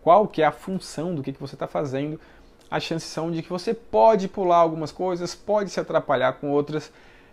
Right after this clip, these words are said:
e pode sair, sim, algumas coisas erradas. No começo, o que acontece é que a gente, às vezes, pula algumas etapas e faz algumas coisas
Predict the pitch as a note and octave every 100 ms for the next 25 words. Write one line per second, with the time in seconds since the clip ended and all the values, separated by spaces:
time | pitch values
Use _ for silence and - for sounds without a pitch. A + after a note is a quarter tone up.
0 | - E3+ - E3 E3 D#3+ E3 - F3+ E3+
1 | C#3+ D3+ - - C#3+ C#3+ - D3 C#3 C#3
2 | C3+ - C3 C3+ B2+ A2+ G#2+ A2 - G3
3 | A3 B3 G#3 G3+ G#3 - G#3+ _ _ _
4 | _ D#3 - - D#3+ E3 E3 E3+ E3+ E3
5 | E3+ E3+ F3 D3 F3+ G#3 - - A3 B3
6 | A3 D#3 C3 C3+ D3 C#3 C3 - C#3 -
7 | _ - _ _ C#3+ E3 D3+ D3+ D3 C#3+
8 | D3+ D3 D3 C#3+ - -